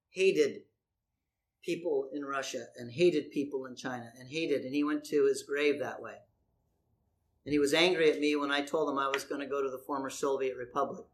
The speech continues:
And Anne said, "I'm so thankful that you're willing to take time for me.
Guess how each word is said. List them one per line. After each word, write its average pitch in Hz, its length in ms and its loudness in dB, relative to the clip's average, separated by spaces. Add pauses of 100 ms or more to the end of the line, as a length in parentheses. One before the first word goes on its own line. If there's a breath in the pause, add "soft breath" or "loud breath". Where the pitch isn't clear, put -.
(2000)
And 175 200 0
Anne 202 460 2 (1200)
said, 160 580 2 (580)
"I'm 196 160 0
so 277 300 6
thankful 220 480 -2
that 165 160 -2
you're 190 180 2
willing 196 360 2
to 151 80 -6
take - 480 -4
time 165 300 -6
for - 140 -14
me. 135 260 -12